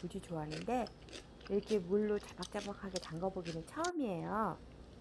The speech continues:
거기다 물김치에 새우젓 국물을 넣는다고 해서 조금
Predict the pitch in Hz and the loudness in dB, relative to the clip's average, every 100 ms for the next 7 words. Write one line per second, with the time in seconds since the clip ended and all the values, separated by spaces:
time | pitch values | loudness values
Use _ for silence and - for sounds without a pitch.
0 | - - - - - 185 196 220 233 185 | -14 -14 -14 -6 2 4 4 6 8 6
1 | - - - - 220 220 190 - 220 233 | 0 -12 -2 4 6 6 0 2 6 6
2 | 190 - - - 349 370 339 311 226 226 | 4 0 -10 -2 4 4 4 0 2 2
3 | 214 208 175 170 202 190 165 156 - 233 | 2 2 2 2 0 0 0 0 4 4
4 | 180 - - - - 190 202 | 4 -2 -14 -4 2 4 4